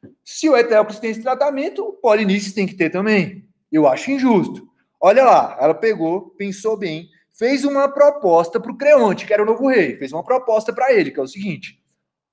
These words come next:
"Ó, Creonte, pensa bem, pensa nos deuses, pensa nos deuses. Vocês acham que eles iriam se agradar desse fim de vida que vocês dão pro meu irmão? Vocês acham isso justo? Vocês acham isso digno?"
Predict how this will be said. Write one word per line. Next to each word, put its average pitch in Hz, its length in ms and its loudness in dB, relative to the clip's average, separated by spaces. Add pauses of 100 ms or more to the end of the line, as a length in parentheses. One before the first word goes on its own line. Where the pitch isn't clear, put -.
(100)
"Ó, 226 220 4
Creonte, 185 440 -2
pensa 247 320 -4
bem, 160 480 -4
pensa 269 320 -4
nos 233 200 -6
deuses, 175 520 0 (340)
pensa 277 280 -2
nos 254 160 -8
deuses. 175 300 2
Vocês 214 100 0
acham 226 100 -6
que 233 60 -16
eles 202 120 -8
iriam 220 240 -4
se 240 140 -8
agradar 180 720 0 (220)
desse 185 280 -2
fim 233 220 -4
de 202 140 -4
vida 190 200 -2
que 190 60 -10
vocês 170 220 -2
dão 196 160 0
pro 160 100 -6
meu 143 120 -2
irmão? 160 480 -2 (220)
Vocês 185 240 -2
acham 220 300 2
isso 185 260 -2
justo? 202 460 -6 (200)
Vocês 175 320 -2
acham 220 320 2
isso 196 180 -4
digno?" 180 440 -4